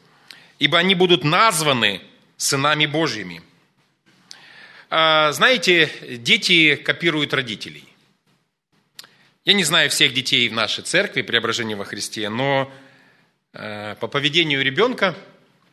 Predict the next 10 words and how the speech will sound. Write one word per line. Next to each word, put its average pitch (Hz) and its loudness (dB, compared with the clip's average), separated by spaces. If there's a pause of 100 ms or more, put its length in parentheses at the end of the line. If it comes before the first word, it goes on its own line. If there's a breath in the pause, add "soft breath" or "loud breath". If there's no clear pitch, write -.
(640)
иногда 110 -2
можно 147 0
узнать, 147 -2
кто - 0
его 156 2
родители. 101 -4 (1800 soft breath)
Как - -2 (140)
по-русски 147 -2
мы 120 -6 (460)
с-, - -12